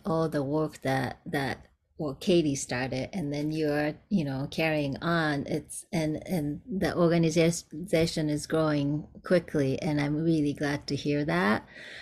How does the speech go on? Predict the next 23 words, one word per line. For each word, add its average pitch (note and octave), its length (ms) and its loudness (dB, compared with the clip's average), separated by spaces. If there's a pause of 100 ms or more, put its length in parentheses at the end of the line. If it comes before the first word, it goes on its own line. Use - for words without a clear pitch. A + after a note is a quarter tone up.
(120)
And, F3+ 320 4
and F3+ 240 2
so F#3+ 240 4
for A#3 220 2
the G#3+ 180 4
audience F#3 600 2
who D#3+ 220 -4
didn't E3+ 380 2
get D3+ 200 -2
to C#3+ 100 -6
see D3+ 280 -2
the, C#3 420 -2
um, D3 380 -6 (420)
the E3 80 -4
slides C#3 640 0
because C#3+ 440 -6
listening, C#3+ 440 -6 (440)
uh, C#3 160 -6
audio-wise, B2 880 0 (360)
uh, D#3 180 0
can E3+ 240 4
you F3 460 4
mention E3 720 0